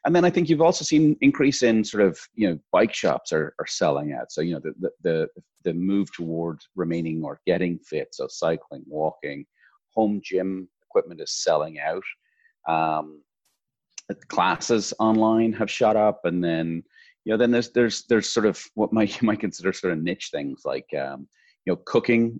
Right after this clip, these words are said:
sharing recipes, all that type of thing, as well as, uh, more, in a way, traditional things like board games and jigsaw puzzles. You know, you've seen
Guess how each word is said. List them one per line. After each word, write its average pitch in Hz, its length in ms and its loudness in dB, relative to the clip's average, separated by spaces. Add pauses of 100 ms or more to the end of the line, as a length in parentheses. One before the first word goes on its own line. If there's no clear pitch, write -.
sharing 104 380 4
recipes, 98 580 0
all 85 120 2
that 90 160 -2
type 82 100 -4
of 90 60 -8
thing, 90 240 -4
as 82 120 -8
well 85 160 0
as, - 440 -4
uh, 76 400 0 (420)
more, 107 340 4 (160)
in 110 120 2
a 101 40 4
way, 98 140 6
traditional 101 640 0
things 76 240 -8
like 78 120 -4 (140)
board 92 300 0
games 90 400 -2
and 80 180 -10
jigsaw 85 420 -2
puzzles. 80 760 -4
You 90 80 2
know, 78 140 -6 (200)
you've 110 160 -2
seen 104 240 0